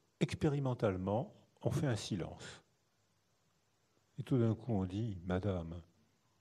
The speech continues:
voulez-vous chanter ? » « Chanter, moi ? » Hop, le cœur de la femme enceinte s'accélère, le cœur du bébé s'accélère en temps réel, en même temps que l'accélération du cœur de la mère.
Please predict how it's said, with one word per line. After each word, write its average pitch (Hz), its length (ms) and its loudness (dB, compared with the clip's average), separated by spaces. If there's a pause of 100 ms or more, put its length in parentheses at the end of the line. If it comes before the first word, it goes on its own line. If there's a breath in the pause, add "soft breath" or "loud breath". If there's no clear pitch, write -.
(400)
voulez-vous 113 460 4
chanter ? » « 87 560 0 (960 loud breath)
Chanter, 143 540 2
moi ? » 156 340 2 (180)
Hop, - 280 2
le 107 200 6
cœur 147 420 4
de 98 100 0
la 92 160 2
femme - 320 0
enceinte 92 380 0
s'accélère, 117 720 2 (500 loud breath)
le 98 180 4
cœur 147 500 10
du 107 180 4
bébé 117 600 6 (800)
s'accélère 107 800 2 (100)
en 85 160 -4
temps 147 440 4
réel, 123 760 8 (100)
en 170 140 8
même 147 280 6
temps 131 240 2
que - 140 0
l'accélération 107 840 2
du 92 160 0
cœur 123 260 0
de 98 80 0
la 85 160 0
mère. 127 400 6